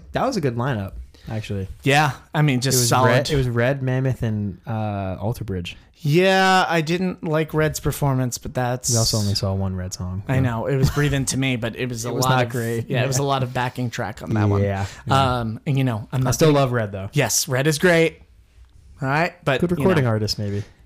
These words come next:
Speaker 2: Yeah, and, you
Speaker 1: Yeah.
Speaker 2: know, I'm trying to be a little more unhinged on here. That's what I
Speaker 1: Sure.
Speaker 2: decided. It's like a new
Speaker 1: Sure.
Speaker 2: resolution.
Speaker 1: Fine.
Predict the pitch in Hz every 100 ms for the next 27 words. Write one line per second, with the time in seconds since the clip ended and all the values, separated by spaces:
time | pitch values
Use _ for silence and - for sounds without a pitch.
0 | _ 151 123 143 143 151 143 156 147 185
1 | 185 151 156 143 139 135 131 127 123 117
2 | 95 123 113 107 110 104 107 107 - -
3 | 127 131 120 113 107 123 107 104 - 120
4 | 120 117 117 120 110 107 107 104 104 110
5 | 107 104 123 139